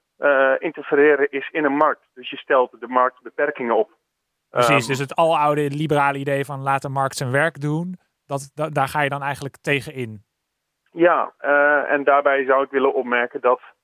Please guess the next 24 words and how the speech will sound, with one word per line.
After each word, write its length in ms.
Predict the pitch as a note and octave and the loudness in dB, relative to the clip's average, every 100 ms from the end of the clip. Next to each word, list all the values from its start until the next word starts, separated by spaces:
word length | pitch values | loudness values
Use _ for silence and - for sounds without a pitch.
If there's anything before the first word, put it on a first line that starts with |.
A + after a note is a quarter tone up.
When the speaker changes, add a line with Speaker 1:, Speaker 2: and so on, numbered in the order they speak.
| _ - | _ -10
Speaker 1:
het 180 | C3 - | -10 -8
emissiehandelssysteem 920 | - B2+ C3+ C3 C3 B2 - - A#2+ A#2+ | -6 -4 0 0 0 -4 -10 -4 -4 -4
om 100 | A#2 | -6
te 100 | C3 | -6
beginnen 400 | A#2 C#3+ C3+ A#2+ | -4 0 0 2
al 180 | B2+ | 0
geen 280 | B2 B2 A#2+ | 0 -2 -4
echte 220 | A#2+ - | -10 -12
markt 340 | A#2 A#2+ A2+ _ | -2 0 0 _
is. 380 | D#3+ C#3 - - _ _ _ | -10 -10 -10 -14 _ _ _
Want 220 | C3 C3 | -6 -4
in 160 | C#3 D3 | 0 0
een 280 | C3+ C3+ C3+ | 0 -2 -2
natuurlijke 500 | B2 - D3+ C#3+ C3 | -2 -2 -2 0 -2
markt 360 | B2+ C3 A#2+ | 0 0 -2
of 100 | A#2 | -12
een 100 | B2+ | -10
echte 220 | B2+ - B2 | -10 -8 -2
markt 340 | C3 A#2 - _ _ _ _ _ _ | 0 0 -4 _ _ _ _ _ _
heb 180 | C3 B2 | -8 -4
je 200 | B2+ A#2 | -2 -2
vraag 360 | A2 C3+ C3+ C3+ | 2 2 2 -2
en 100 | B2 | 0
aanbod 360 | C3 B2 A#2+ | 0 0 -4